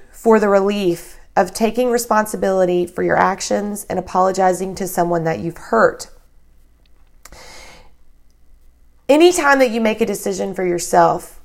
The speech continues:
whether it's to be, whether it's to get a divorce, whether it's to, <coughs> um, um, you know, if you're an alcoholic,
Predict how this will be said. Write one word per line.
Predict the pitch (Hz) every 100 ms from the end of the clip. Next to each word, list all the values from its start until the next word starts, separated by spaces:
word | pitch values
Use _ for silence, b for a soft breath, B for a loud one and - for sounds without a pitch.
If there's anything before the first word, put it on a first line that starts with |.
| -
whether | 220 220 226
it's | 165 202 -
to | 180
be, | 208 214 214 202 190 - b b - - - - -
whether | 226 233 240
it's | 214 -
to | 208
get | 202
a | 185
divorce, | 180 175 226 226 220 - - -
whether | - 226 226
it's | 180 208 - - - -
to, | 202 190 185 180 180 b b b b -
<coughs> | - 302 311 220
um, | 208 196 170 165 170 - - - - - - - - _ -
um, | 202 190 180 160 -
you | - 208
know, | 202
if | 202
you're | 202
an | 180
alcoholic, | 196 185 180 - 226 226 220 226